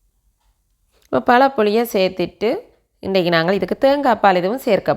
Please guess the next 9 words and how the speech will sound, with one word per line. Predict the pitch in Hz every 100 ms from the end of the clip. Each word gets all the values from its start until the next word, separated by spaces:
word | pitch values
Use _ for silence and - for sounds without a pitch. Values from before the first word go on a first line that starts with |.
| -
போறே | 143 143 143
இல்லை. | 147 - - - _ -
அதால | 175 180 202
உங்களோட | 180 165 170
குழம்பு | 220 220 208 202
தன்மைக்கு | 175 160 165 202 - 190
ஏற்ற | 190 190 156 147
மாதிரி | 147 151 208 -
பார்த்து | 156 135 226